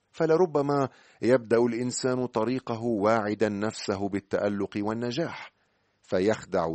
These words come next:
ذاته بأنه يسير في الطريق الصحيح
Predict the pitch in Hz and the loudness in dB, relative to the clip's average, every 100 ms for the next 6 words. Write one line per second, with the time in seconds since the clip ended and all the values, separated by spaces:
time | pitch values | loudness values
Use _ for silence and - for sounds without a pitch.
0 | 82 113 - 95 107 104 - _ _ - | -2 -2 0 -2 0 0 -4 _ _ -2
1 | 113 143 143 131 123 113 - 151 131 120 | 0 0 -2 0 2 0 0 -4 -4 -4
2 | - 110 131 139 98 - 98 127 143 131 | -4 -2 -2 -4 -8 -8 -10 -6 -6 -6
3 | - | -10